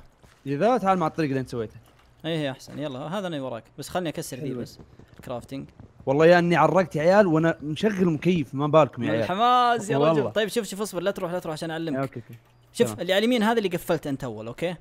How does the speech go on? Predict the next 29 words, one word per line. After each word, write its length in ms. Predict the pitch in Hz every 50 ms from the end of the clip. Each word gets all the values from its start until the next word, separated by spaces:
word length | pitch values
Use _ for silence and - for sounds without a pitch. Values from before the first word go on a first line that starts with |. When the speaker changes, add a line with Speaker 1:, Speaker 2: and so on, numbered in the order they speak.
| - -
Speaker 1:
حلوين. 380 | - 135 151 143 143 143 139 151
Speaker 2:
الثاني 280 | 196 220 262 285 254
اللي 120 | 226 214 220
واجهني 360 | 220 226 220 254 226 202 180
من 100 | 170 143
هنا، 220 | 151 139 113 - - _ _ _ _ _ _ - -
قفلت 340 | 135 - - 151 131 -
Speaker 1:
يلا. 120 | 120 120 120
Speaker 2:
هذا 120 | 120 117
عليه. 200 | 117 117 117 120 - _ -
لو 80 | 160 170
تسمع 260 | - 220 196 202 170
صوته 280 | 160 196 165 160 -
اصلا، 260 | 123 - - 113 113 117
لو 60 | 123
تسمع. 320 | - - - - 143 127 117 - - - - - - - - - -
Speaker 1:
طب 80 | 165 170
اصبر، 180 | 185 175 147
اصبر، 140 | 127 135 139
وخر 260 | 156 - 147 135 123
شويه. 320 | - - 131 127 147 170 - _ _ _ _ _ _ _ _ _ _ _ _ _ _ _ _ _ _ _ _ _
في 80 | - 151
حركه 280 | 165 190 175 - -
يا 40 | 135
صالح، 400 | 131 - 165 139 127 170 196 - - -
هو 100 | 160 196
تع-، 220 | 180 190 185 175 180
مره 180 | 190 226 233
قريب. 320 | 196 156 170 220 262 262